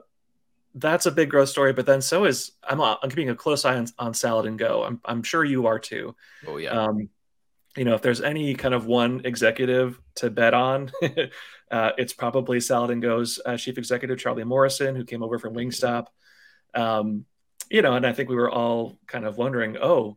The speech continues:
Speaker 1: why is he going to this, you know, kind of upstart?" Uh, if I were him, I would just, you know, kind of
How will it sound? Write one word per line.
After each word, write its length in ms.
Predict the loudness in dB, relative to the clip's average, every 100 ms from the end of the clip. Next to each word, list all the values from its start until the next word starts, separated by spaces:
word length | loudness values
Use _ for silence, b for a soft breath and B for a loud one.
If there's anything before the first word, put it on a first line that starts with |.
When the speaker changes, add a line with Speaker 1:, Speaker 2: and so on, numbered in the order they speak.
| _
Speaker 1:
why 220 | -4 -4
is 100 | -4
he 80 | -4
going 220 | -4 -4
to 100 | -4
this, 460 | -4 -4 -6 -8 -12 -8
you 100 | -2
know, 240 | -2 -2
kind 180 | -4 -6
of 120 | -2
upstart?" 540 | -4 -2 0 2 2 -4 b b b b _ _ -18 -12
Uh, 140 | -12 -10
if 120 | 0 2
I 100 | 4
were 80 |
him, 220 | 4 2 0
I 80 |
would 100 | -2
just, 260 | -4 -8 -10
you 100 | -8
know, 120 | -6
kind 200 | -4 -4
of 140 | -4